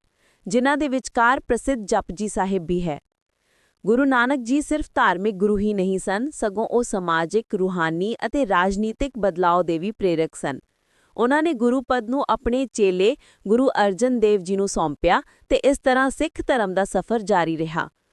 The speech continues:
ਉਹਨਾਂ ਦੀ ਜਨਮ ਤਿਥੀ ਗੁਰੂ ਨਾਨਕ ਦੇਵ ਗੁਰਪੁਰਬ ਵਜੋਂ ਮਨਾਈ ਜਾਂਦੀ ਹੈ, ਜੋ ਸਿੱਖ ਭਾਈਚਾਰੇ ਵਾਸਤੇ ਬਹੁਤ ਮਾਣਯੋਗ ਦਿਨ ਹੈ।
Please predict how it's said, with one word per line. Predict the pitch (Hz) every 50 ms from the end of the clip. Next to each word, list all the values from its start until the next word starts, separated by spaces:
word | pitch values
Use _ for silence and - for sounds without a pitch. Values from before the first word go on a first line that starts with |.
| _ _ _ _ _ -
ਉਹਨਾਂ | - 240 262 277 302 311
ਦੀ | 302 330
ਜਨਮ | 277 220 254 247 247 254 262
ਤਿਥੀ | 247 - 262 247 - - 269 302 302
ਗੁਰੂ | 226 190 190 226 240 277
ਨਾਨਕ | 277 247 226 202 196 208 226 226 - -
ਦੇਵ | 196 175 208 208 233 220
ਗੁਰਪੁਰਬ | 196 175 208 208 196 - - 180 175 180 160 156
ਵਜੋਂ | 170 165 165 196 190
ਮਨਾਈ | 180 165 165 156 156 156
ਜਾਂਦੀ | 156 165 185 180 185 185 202 226 233
ਹੈ, | 277 349 _ _ _ _ _ -
ਜੋ | - 247 262
ਸਿੱਖ | 269 - 330 320 - - -
ਭਾਈਚਾਰੇ | - 285 240 196 180 - 208 196 196 202 202
ਵਾਸਤੇ | 190 185 185 196 - - 269
ਬਹੁਤ | 247 185 214 208 214 262 285 - 254
ਮਾਣਯੋਗ | 220 208 196 190 190 185 190 185 170 160
ਦਿਨ | 156 165 156 151
ਹੈ। | 185 175 151 -